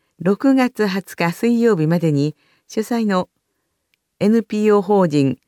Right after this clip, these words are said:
東京山の手真心サービス、電話三二零五の六八一三番へ。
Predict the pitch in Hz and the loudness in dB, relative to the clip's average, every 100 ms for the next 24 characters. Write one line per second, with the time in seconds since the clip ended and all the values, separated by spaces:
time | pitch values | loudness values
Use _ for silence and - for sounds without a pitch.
0 | _ 233 247 247 220 202 170 156 180 202 | _ -2 -2 -2 0 4 4 2 0 0
1 | 185 180 160 - - 180 208 208 196 185 | -2 -2 -2 -2 -2 -2 -2 0 0 0
2 | 185 160 131 - 127 - _ _ 151 175 | -2 -2 -4 -6 -6 -6 _ _ -2 0
3 | 160 165 _ _ _ _ _ _ 254 262 | 0 -4 _ _ _ _ _ _ -2 0
4 | 262 254 240 175 165 214 208 202 202 156 | 0 0 0 0 2 2 2 2 2 2
5 | 143 147 _ - 180 - 214 196 196 135 | 0 -2 _ -4 -4 -2 -4 -4 -4 -4
6 | 135 143 - 262 254 202 160 120 123 | -4 -6 -6 -4 -2 0 -2 -2 -4